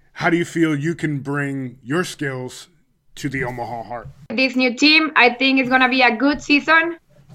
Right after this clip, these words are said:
Speaker 2: uh, 'cause we have new skills. Now I'm playing, I changed how you said it, like, I'm gonna be Q B.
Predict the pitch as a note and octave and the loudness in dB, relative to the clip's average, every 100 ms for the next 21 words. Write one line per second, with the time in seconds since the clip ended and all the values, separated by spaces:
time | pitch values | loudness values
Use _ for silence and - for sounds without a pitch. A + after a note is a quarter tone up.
0 | - - A3+ A#3 A#3 A#3 A#3+ A3+ C4+ C4 | -8 0 4 6 6 4 -2 0 2 6
1 | C4 B3 A3+ A3 C4 C#4+ D4 - D4 C#4+ | 8 6 4 4 6 6 4 2 6 8
2 | D4 C#4+ D4 - _ _ _ - B3 B3 | 6 6 2 -6 _ _ _ -2 4 6
3 | B3+ B3 A3+ B3 B3 B3+ B3 A#3+ A3+ A#3 | 8 6 4 4 4 4 2 0 2 2
4 | A#3+ - C4+ C#4 D4+ C#4+ - - - B3 | 4 4 4 4 2 -2 -8 -8 2 2
5 | B3 B3+ B3 C4 C#4 C#4+ C#4+ A3 A3+ A3 | 2 0 2 2 4 0 -2 0 2 2
6 | - B3+ B3+ B3 B3 A#3 C4+ A#3+ B3+ D#4 | 2 2 4 4 2 -2 -4 0 2 2
7 | F4 | -2